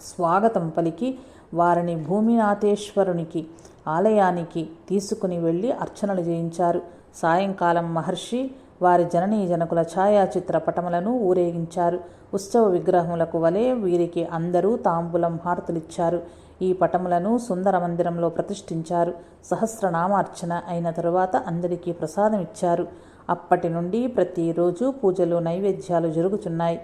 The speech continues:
రమణ భక్తులకు సుందర మందిరం దేవాలయమనేది.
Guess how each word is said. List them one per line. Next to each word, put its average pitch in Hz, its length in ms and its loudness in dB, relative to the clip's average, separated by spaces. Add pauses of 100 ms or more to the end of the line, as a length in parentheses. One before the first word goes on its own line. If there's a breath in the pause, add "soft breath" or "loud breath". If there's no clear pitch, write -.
(360 loud breath)
రమణ 180 240 4
భక్తులకు 175 540 0
సుందర 196 380 2
మందిరం 180 480 0
దేవాలయమనేది. 170 1080 2